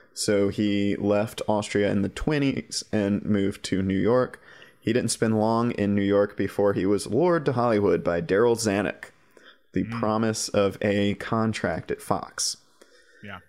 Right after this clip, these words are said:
Speaker 1: This led to a very contentious relationship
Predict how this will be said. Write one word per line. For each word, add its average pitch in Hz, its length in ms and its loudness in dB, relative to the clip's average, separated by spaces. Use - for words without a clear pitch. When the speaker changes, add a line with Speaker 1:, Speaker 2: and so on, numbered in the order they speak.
Speaker 1:
This 107 240 -2
led 120 240 2
to 117 160 2
a 104 140 4
very 147 300 0
contentious - 580 -2
relationship 92 720 0